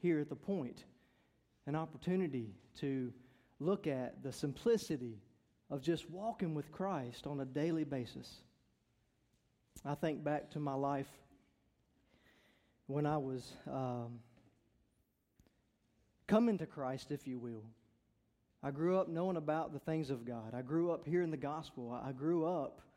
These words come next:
in church. But I was not surrendered to Christ, and I was not being changed by Christ. I was not a follower of Christ. I had not been cleansed by Christ.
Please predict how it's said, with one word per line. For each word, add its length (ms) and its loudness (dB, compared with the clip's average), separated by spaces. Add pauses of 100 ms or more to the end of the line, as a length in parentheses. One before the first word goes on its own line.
(440)
in 200 2
church. 600 -6 (960)
But 140 0
I 80 2
was 200 0
not 200 -2
surrendered 500 -4
to 40 -8
Christ, 480 -12
and 140 -4
I 60 0
was 260 -2
not 240 -2
being 280 0
changed 600 -2 (480)
by 160 -2
Christ. 400 -6
I 60 0
was 240 0
not 340 -2 (600)
a 60 -2
follower 680 -2 (480)
of 260 -4
Christ. 580 -14 (120)
I 80 0
had 160 4
not 200 2
been 180 2
cleansed 800 -2 (480)
by 160 -2
Christ. 600 -12